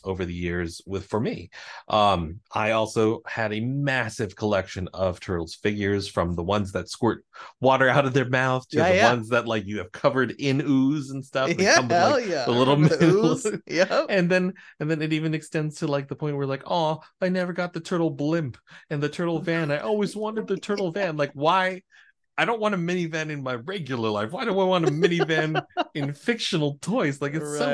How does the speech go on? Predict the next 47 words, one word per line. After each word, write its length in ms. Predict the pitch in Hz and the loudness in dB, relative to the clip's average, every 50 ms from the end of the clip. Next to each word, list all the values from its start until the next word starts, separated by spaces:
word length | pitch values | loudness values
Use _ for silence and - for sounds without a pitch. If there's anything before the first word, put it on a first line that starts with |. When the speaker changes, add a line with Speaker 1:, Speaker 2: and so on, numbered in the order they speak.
| 233 220 208 | 2 0 0
Speaker 2:
Right. 80 | 196 175 - _ | -2 -4 -6 _
Speaker 1:
it's 180 | - 139 135 - | -6 -6 -2 0
so 100 | 220 214 | 0 0
backwards, 560 | 185 160 156 139 139 135 - 123 117 110 107 | 2 2 2 2 0 0 0 0 -2 -2 -2
but 160 | - 113 98 | -6 -8 -6
yet 220 | 104 107 104 98 - | -4 -6 -6 -2 -2
that's 240 | 131 143 143 - 143 | -2 -2 -2 -2 -2
what, 180 | 135 123 - - - - - - - - | -4 -4 -4 -6 -12 -20 -20 -20 -2 0
that's, 240 | 190 214 214 - - 190 - _ _ _ | 0 0 0 -4 -10 -14 -20 _ _ _
for 100 | - 170 | 0 4
whatever 340 | 160 156 160 151 160 165 156 | 4 6 6 6 4 4 4
reason, 300 | 123 117 117 110 107 104 | 4 2 2 0 0 0
has 160 | 101 95 92 | 0 0 0
always 420 | 95 95 95 95 95 92 95 95 92 - _ _ - | 0 2 2 2 0 0 -4 -8 -16 -20 _ _ -2
been 160 | 117 107 101 | 0 0 0
the 80 | 98 98 | 0 0
magic 400 | 98 98 98 95 92 98 92 - | 0 0 0 0 -2 -2 -2 -2
of 140 | 95 87 | -4 -4
the 100 | 82 87 | -4 -8
Turtles. 480 | - - 98 92 87 90 90 85 - - - - - - - - _ | -6 -4 -4 -2 -2 -2 -4 -6 -8 -12 -18 -20 -18 -18 -20 -8 _
Uh, 360 | - 95 95 92 87 85 78 - - | 2 4 4 4 4 4 2 -2 -4
uh, 320 | - 92 85 85 76 - - - | -4 -4 -4 -4 -4 -6 -8 -12
uh, 240 | - 67 65 57 - - - - - _ | -14 -16 -14 -14 -16 -18 -20 -20 -8 _
even 300 | 160 170 180 214 220 185 | 2 2 4 6 6 6
learning 360 | 135 123 139 156 151 135 117 | 6 4 4 4 4 2 2
more 280 | 107 107 117 131 135 120 | 2 2 2 2 0 0
about 400 | 92 90 117 113 107 110 110 - _ | 0 0 0 0 0 0 -2 -6 _
their 400 | 107 101 98 95 95 95 92 95 95 _ _ _ _ _ _ _ - _ | -6 -4 -4 -4 -4 -6 -6 -8 -12 _ _ _ _ _ _ _ -12 _
almost 560 | 113 120 127 131 131 127 123 - - - - _ _ _ _ _ _ _ _ _ _ _ _ _ _ _ _ _ _ _ _ _ _ _ _ _ | -2 0 2 2 0 0 -2 -6 -10 -12 -14 _ _ _ _ _ _ _ _ _ _ _ _ _ _ _ _ _ _ _ _ _ _ _ _ _
backwards 680 | - 113 - 92 101 107 - - 135 139 139 139 - - | -8 -6 -4 -4 -4 -6 -4 -2 -2 -2 -2 -4 -6 -10
creation, 720 | - - - - 107 92 - - - - - 175 202 226 | -10 -8 -4 -2 -2 0 0 -2 -2 0 2 2 2 2
where 480 | 247 - 104 104 101 104 104 104 101 - | 0 0 0 0 2 2 2 2 0 0
they're 160 | - 107 98 | -2 -2 -2
Speaker 2:
Mm-hmm. 60 | - | -2
Speaker 1:
kind 180 | - 117 110 113 | -2 0 0 0
of 120 | 117 107 - | 0 0 -2
making 520 | 107 104 101 101 101 110 107 107 123 120 110 | -2 -2 0 0 0 0 0 0 -2 -2 0
fun 220 | - 113 110 117 | 2 2 2 2
of 80 | 113 107 | 0 -2
the 80 | 107 | -6
trends 320 | 92 - - 120 135 131 117 | -4 -2 0 0 0 0 0
that 140 | 120 110 - | -2 -2 -2
I 120 | 113 120 135 | -2 -2 0
didn't 260 | 160 175 147 123 107 | 0 0 0 0 0
know 180 | 113 143 135 | 0 0 0
'cause 160 | 107 - 107 - | -2 -4 -8 -10
I 100 | - | -10